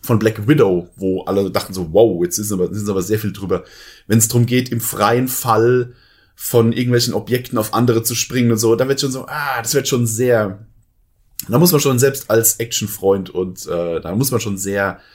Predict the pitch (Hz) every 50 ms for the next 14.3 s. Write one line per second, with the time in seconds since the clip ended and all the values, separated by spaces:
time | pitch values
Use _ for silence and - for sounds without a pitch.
0 | _ _ _ _ - - - 120 110 101 120 117 110 107 117 120 117 - 101 101
1 | 92 101 92 95 95 - - - _ - - 92 - - - - 104 101 98 95
2 | 113 107 107 101 92 - - - - 71 85 87 - - - - - 90 90 90
3 | - 92 87 90 87 82 85 85 - 107 82 80 85 82 - 90 87 98 95 92
4 | - - - - - - - - - - - - _ _ - 139 - - 160 156
5 | 165 175 165 165 - 127 117 117 120 147 175 - 165 165 160 151 - 127 123 127
6 | 127 127 123 120 - - - - - - 117 143 139 120 - - 107 107 104 104
7 | - - 107 110 104 104 101 82 85 - 85 87 - - 147 101 87 - - 95
8 | 92 92 - - 95 92 - - 107 110 110 - 92 92 - - - 117 127 131
9 | 127 127 - 101 101 107 117 104 104 95 95 85 139 143 147 139 135 135 131 131
10 | 127 123 123 - 117 107 - - 110 113 113 110 104 107 117 120 113 - - 95
11 | 95 87 - - - - 156 170 165 151 143 127 127 123 - 135 131 131 127 127
12 | - - - 107 117 131 127 - 101 113 110 101 104 117 156 185 190 185 180 170
13 | 175 170 - - 131 143 143 160 156 147 - 156 147 147 139 143 - - 143 143
14 | 143 147 147 147 147